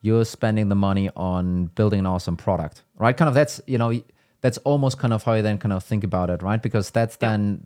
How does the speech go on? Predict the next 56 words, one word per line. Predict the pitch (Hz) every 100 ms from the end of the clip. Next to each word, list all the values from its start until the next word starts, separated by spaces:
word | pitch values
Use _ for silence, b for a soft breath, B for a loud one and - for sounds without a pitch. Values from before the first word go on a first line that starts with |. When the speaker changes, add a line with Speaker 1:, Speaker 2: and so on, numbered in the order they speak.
| -
Speaker 1:
uh, | 101 101 95
you | 101
know, | 95 95 87
money | 87 104 92 120 120
you | 110
invest | 98 101 98
into | 98 101
development, | 87 120 131 117 117 110
into | 92 - 90 90
U | 98 123
X | 117 -
research, | 113 - 110 101
into | 95 - -
all | 104
kinds | - 110
of | 104 -
kind | 98
of | 90
ways | 92 98 -
to, | 101 95
uh, | -
improve | 80 101 - 117
this | 123 151 - b b b b
and | 117 110
build | 110 95
this | 92
out. | 65 82
So, | 110 B B _
and | 135
I | 143
think | 139 233 233 165
when | 151
you, | 143 143 - 117 110
you | 139
know, | 139
when | 131 127 113 -
folks | - 151
are | 131
listening | 143 - 135
here | 120 120
and | 117
they're | 110
like, | 110 107
"You |
know | 123 135
what? | 139 139
Actually, | 110 123 - 117
it | 101
doesn't | 131 120
matter | 113 123
if | 110
it's | 104
sales | - 113 107
or | 101
not | 120 135
sales. | 98 95 95 -